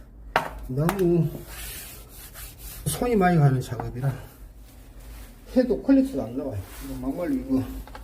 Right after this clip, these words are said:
컬러도 틀린데 팔십오 만들어가지고 이 라인 맞치-, 맞춰봐야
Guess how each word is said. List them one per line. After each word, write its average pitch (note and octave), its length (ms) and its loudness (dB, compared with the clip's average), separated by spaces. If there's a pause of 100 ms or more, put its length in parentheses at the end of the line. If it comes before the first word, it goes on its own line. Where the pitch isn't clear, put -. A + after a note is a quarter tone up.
(640)
컬러도 A3 460 2
틀린데 G3+ 600 -4 (540)
팔십오 F#3+ 440 -2
만들어가지고 C3+ 840 2 (800)
이 C#3 100 4
라인 D3 340 4
맞치-, - 420 2 (100)
맞춰봐야 C3 680 -4